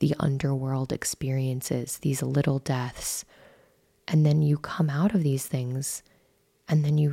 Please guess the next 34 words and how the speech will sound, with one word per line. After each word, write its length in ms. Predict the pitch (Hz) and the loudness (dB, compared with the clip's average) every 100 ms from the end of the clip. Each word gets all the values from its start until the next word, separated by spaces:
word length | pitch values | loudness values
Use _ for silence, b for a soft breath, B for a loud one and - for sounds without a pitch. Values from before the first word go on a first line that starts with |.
| 156 | 4
realize 500 | 170 165 135 135 - | 4 4 2 -2 -6
you've 180 | 127 135 | -8 -2
learned 320 | 139 143 143 | 0 2 2
something. 560 | 139 131 - 113 - - | 0 -2 -2 -4 -6 -2
I 100 | 151 | -2
always 520 | - 147 156 175 180 | 2 4 6 6 4
say 500 | - - 135 135 127 - b b b - | 0 0 0 0 -2 -8 b b b 0
to 100 | 151 | 2
my 140 | 139 | 4
listeners, 640 | 139 135 139 135 127 131 - | 2 0 -2 -2 -2 -6 -4
I've 140 | 131 | -4
said 180 | - 139 | -2 2
it 100 | 147 | 2
before 400 | 151 - 135 131 | 2 -2 -2 -2
and 160 | 131 131 | -2 -2
I'll 120 | 127 | -2
say 260 | - 131 131 | -2 -2 -2
it 100 | 131 | -2
again, 500 | - 135 127 127 - b b b b _ _ _ - | 0 0 0 -2 -8 b b b b _ _ _ 0
no 60 | |
matter 260 | 151 151 147 | 2 4 2
how 260 | - - 151 | 0 -2 2
much 240 | 180 - | 2 4
something 340 | 175 160 151 | 0 2 0
hurts, 600 | 139 147 143 131 - - b b b b _ _ - | 0 0 2 2 -2 -8 b b b b _ _ -4
you're 120 | 151 | 2
never 360 | 156 156 165 185 | 4 4 4 4
gonna 200 | 196 180 | 6 6
be 160 | 160 | 4
going 520 | 151 - 135 139 135 131 | 2 0 2 2 0 0
back 540 | 127 117 143 - - b b _ _ - | 0 0 -2 -2 -10 b b _ _ -8
to 100 | 143 | 0
the 100 | 147 | 0
previously 880 | - - 143 143 147 151 - 147 | 0 0 2 4 4 2 0 0